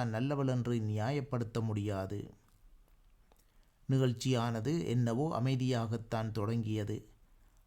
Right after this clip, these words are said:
ஆனால் அறிமுகமானது அசிங்கமாகிவிட்டது. சம்யுக்தா தான் இந்த ஏவியினை காட்டும்படி சொன்னது. மானே தேனே என்று புகுத்தினது சம்யுக்தா தான். ஆனால்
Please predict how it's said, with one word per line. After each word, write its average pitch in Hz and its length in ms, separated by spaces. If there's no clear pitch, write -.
ஆனால் 123 440
அறிமுகமானது 123 880
அசிங்கமாகிவிட்டது. 110 1200
சம்யுக்தா 156 560
தான் 143 200
இந்த 127 220
ஏவியினை 131 540
காட்டும்படி 120 640
சொன்னது. 107 440
மானே 147 380
தேனே 131 380
என்று 120 280
புகுத்தினது 120 840
சம்யுக்தா 120 560
தான். 104 260
ஆனால் 123 440